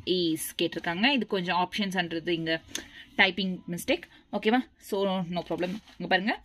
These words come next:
ஃப்ரிக்ஷன் force கேட்டிருக்காங்க. நம்மளுக்கு நல்லா தெரியும் ஃப்ரிக்ஷன் force எப்படி கண்டுபிடிக்கிறது.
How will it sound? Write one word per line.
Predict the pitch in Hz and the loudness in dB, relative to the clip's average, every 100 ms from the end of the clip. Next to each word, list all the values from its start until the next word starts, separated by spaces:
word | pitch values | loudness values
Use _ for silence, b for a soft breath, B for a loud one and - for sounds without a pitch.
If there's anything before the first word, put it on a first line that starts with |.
| - | 2
ஃப்ரிக்ஷன் | 320 220 - 247 170 | 2 4 4 4 2
force | 185 214 - | -4 -4 -2
கேட்டிருக்காங்க. | 165 - 160 - 262 | -4 -4 -8 2 2
நம்மளுக்கு | 277 233 240 | 2 4 4
நல்லா | 240 262 294 285 | 4 4 4 4
தெரியும் | 202 175 | 0 0
ஃப்ரிக்ஷன் | 214 - 247 | 0 2 2
force | 247 240 | 2 2
எப்படி | 208 220 | 0 0
கண்டுபிடிக்கிறது. | 208 190 170 - - | -2 -2 -6 -10 -18